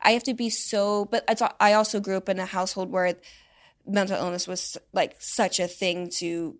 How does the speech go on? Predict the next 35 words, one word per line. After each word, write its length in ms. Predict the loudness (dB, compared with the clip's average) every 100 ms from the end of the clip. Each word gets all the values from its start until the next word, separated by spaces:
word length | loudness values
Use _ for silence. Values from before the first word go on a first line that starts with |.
| _
pay 200 | -6 -4
attention 460 | -2 -4 -6 -6 -6
for. 180 | 0 2
I 60 |
mean, 180 | 2 0
I, 280 | 0 0 -4 -12 -20 _ _ _ _ _ _ _ _ _ 4
I've 260 | 6 6 6
watched 420 | 4 4 0 -2
my, 280 | -2 -2 2
like, 260 | 2 2 _ _ _ -20 -20 _ -20 _ _ -2
in 140 | -2
therapy, 500 | 4 6 6 2 0
I've, 220 | 0 2
like, 280 | 0 0 -2 -10 -16 -16 _ _ _ _ _ _ _
been 320 | -2 0 -2 -6
through 280 | -4 -4 2
all 240 | 4 6
of 100 | 2
the 80 | 0
testing 400 | -2 0 -2 -2
and 60 | -4
everything 280 | -4 -4 -2
just 200 | -2 -2
to 60 |
make 140 | -2 -2
sure 120 | 0
I 80 | 0
didn't 200 | -2 -4
have 280 | -2 0 0
anything. 400 | -2 0 0 0
And 80 |
you 100 | -2
usually 320 | -2 -2 -4 -4
know 180 | -4
it 120 | -4